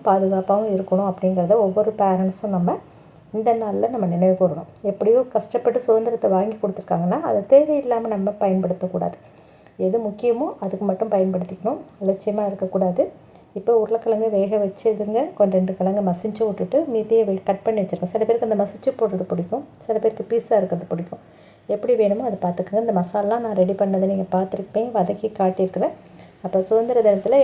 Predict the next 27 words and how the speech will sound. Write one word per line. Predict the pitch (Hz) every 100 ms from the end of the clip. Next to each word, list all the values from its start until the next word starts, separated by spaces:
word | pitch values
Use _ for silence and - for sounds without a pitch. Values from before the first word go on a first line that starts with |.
| 208
எல்லாருமே | 214 226 240
நிம்மதியாகவும் | 220 214 220 226 233 -
சந்தோஷமாகவும் | 190 208 208 214 220 208
இருக்கணும் | 190 196 196
அப்படிங்கிறத | 185 196 190 196 254
ஒவ்வொரு | 208 214 277
வருஷமும் | 247 247 240 262
நம்ம | 233 202
அந்த | 185 190 190
நாள்ல | 214 262 269 226
நினைவு | 208 214
கூர்றதை | 208 196 185 180
விட | 180
எப்பொழுதுமே | 269 220 220 277 269 247 262
நம்மளை | 247 202 208 214
வந்து | 208 294 - - - - -
சுதந்திரமா | - 247 262 277 254
தானே | 240 277 254
இருக்கிறோம் | 226 233 226
அப்படின்னு | 208 196 214 220
அலட்சியமா | 180 208 - 247 262 226
இல்லாம | 185 180 185 359 - - _ _ _ - - 202
நம்மளை | 208 226 277
ஒரு | 269 196 185
கட்டுப்பாட்டுக்குள்ள | 185 - - 240 185 190 202
வச்சுக்கிட்டு | 180 - 196 175
இருக்கணுங்க. | 175 175 170 170